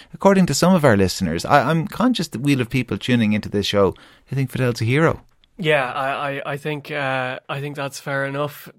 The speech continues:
Speaker 2: that, uh, this is a controversial choice. People will wonder why he's on this list at all. Um, I remember, well, I don't remember, but there's a famous quotation of Fidel Castro. He was asked in an interview with Playboy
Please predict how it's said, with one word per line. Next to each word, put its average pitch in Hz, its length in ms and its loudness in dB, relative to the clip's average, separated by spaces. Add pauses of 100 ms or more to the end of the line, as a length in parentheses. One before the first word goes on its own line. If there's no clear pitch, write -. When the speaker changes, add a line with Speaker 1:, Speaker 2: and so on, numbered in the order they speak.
Speaker 2:
that, 135 360 -6
uh, 139 220 -2
this 139 220 -4
is 147 160 -2
a 143 60 -2
controversial 151 760 0
choice. 170 340 0
People 151 380 -4
will 143 160 2
wonder 147 340 2
why 139 280 6
he's 147 280 2
on 147 220 4
this 143 200 2
list 147 400 0
at 143 140 2
all. 160 480 6 (680)
Um, 139 640 6 (200)
I 151 100 0
remember, 160 640 2
well, 147 200 2
I 127 60 2
don't 160 200 2
remember, 139 520 0
but 123 180 -4
there's 139 180 0
a 143 80 4
famous 165 500 0 (520)
quotation 139 760 -2
of 117 140 -10
Fidel 127 340 -4
Castro. 127 640 -4
He 127 240 -4
was 127 160 0
asked 143 320 0
in 139 160 -6
an 131 120 -4
interview 143 400 -2
with 131 200 -8
Playboy 147 640 -2